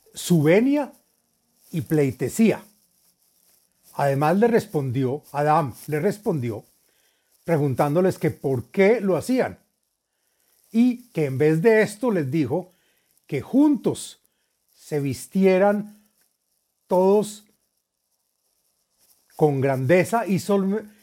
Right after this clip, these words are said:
y solemnidad para coronar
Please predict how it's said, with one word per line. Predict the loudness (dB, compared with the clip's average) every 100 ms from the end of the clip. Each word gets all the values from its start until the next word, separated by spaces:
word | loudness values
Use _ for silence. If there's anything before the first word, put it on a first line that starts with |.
| _
y | -4 -2
solemnidad | 0 2 2 2 2 2 0 -4 _ _ _ -10
para | -6 -6
coronar | -6 -4 -2 0 2 2 0